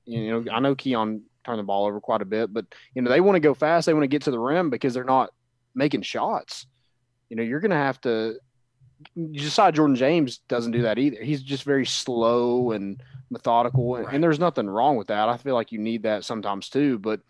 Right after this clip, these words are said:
Speaker 1: if Tennessee really wants to be good, they're gonna have to find some sort of identity of how they wanna play. Ba-, are they gonna play with tempo? Or are they just gonna do half court? I, I don't know what the answer is.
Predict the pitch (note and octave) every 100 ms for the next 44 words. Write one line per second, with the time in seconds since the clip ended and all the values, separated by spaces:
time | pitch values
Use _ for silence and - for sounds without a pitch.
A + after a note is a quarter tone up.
0 | _ _ _ A#2 A#2 F3 F3+ E3 B2+ A#2+
1 | C3 B2 A2+ A#2 A2+ - - - _ _
2 | _ _ _ _ _ - A#2+ A#2 G2+ A2
3 | A#2+ G#2 A#2 C#3 B2 A2+ G2 - G#2+ G#2+
4 | G2 - A2 G#2+ A#2 G#2+ G2+ F#2+ F#2 G2+
5 | G#2 G2 F#2+ - - G#2+ G#2 G2 F#2+ F2
6 | - G2+ G2 G2 F2 G2 - A2 A#2+ C3
7 | G#2+ A#2+ F#2+ - E3+ F3 F#3 F3 D#3+ A2+
8 | G#2+ G2+ G#2 - A2 G2 - A#2 B2 B2
9 | A#2 A2+ A2+ A#2+ D3+ D#3+ A#2+ G2 G#2+ B2
10 | A2 G2+ A2 - F#2 F#2+ F#2 -